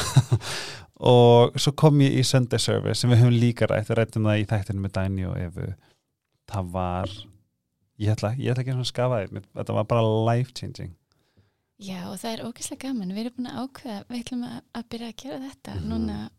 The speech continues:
Speaker 2: sko, við ætlum að gera örugglega ein eða tvö, ein, ein,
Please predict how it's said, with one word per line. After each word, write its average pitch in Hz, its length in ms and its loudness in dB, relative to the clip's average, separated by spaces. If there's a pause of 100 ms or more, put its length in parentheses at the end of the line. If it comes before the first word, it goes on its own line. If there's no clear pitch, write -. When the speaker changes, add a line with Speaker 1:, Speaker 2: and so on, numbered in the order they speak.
(140)
Speaker 2:
sko, - 260 -10
við 220 60 -8
ætlum 226 160 -8
að 208 80 -16
gera 247 180 -8
örugglega 240 320 -10
ein 254 160 -4
eða 277 220 -6
tvö, - 300 -14 (180)
ein, 262 220 -14 (100)
ein, 262 180 -10